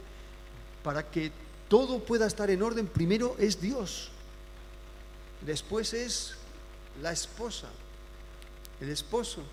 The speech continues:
¿no? Después serán los hijos, después serán las actividades de la iglesia. Pero primero es Dios, si no,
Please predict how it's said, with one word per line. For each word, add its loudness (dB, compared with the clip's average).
¿no? -4
Después 2
serán 2
los 0
hijos, -4
después -4
serán 0
las -4
actividades 0
de -2
la -2
iglesia. -2
Pero 2
primero 4
es -6
Dios, 0
si -2
no, 2